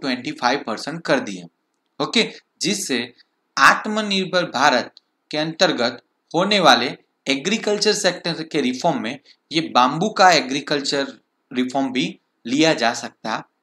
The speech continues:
है। आगे बढ़ते हैं नए न्यूज़ की ओर। हाल ही में न्यूज़ में है फॉरेक्स रिजर्व, फॉरेन एक्सचेंज रिजर्व। ओके, यानी कि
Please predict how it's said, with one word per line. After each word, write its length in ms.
है। 160
आगे 240
बढ़ते 300
हैं 220
नए 220
न्यूज़ 280
की 120
ओर। 220
हाल 280
ही 160
में 420
न्यूज़ 300
में 120
है 220
फॉरेक्स 680
रिजर्व, 340
फॉरेन 540
एक्सचेंज 520
रिजर्व। 360
ओके, 340
यानी 260
कि 280